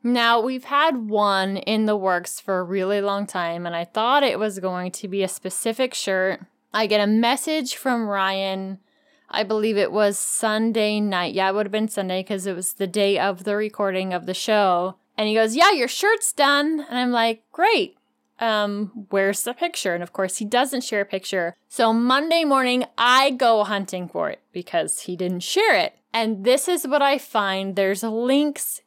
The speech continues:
in the show description, but it's called Sinister Wendy. And Ryan is the one that came up with this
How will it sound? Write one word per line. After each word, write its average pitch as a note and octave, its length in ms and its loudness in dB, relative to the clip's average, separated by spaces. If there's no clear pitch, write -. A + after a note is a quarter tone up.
in C4 400 4
the C#4 100 -2
show G#3+ 220 0
description, F#3+ 800 -4
but A3+ 140 4
it's G#3+ 180 0
called G#3+ 400 -2
Sinister A#3+ 720 -2
Wendy. E3 520 -4
And G3 360 -2
Ryan C#4 460 6
is G#3+ 280 -2
the A#3+ 140 4
one G#3+ 300 2
that G3 300 2
came A3 360 -2
up F#3+ 300 0
with G3 400 0
this F#3+ 680 -2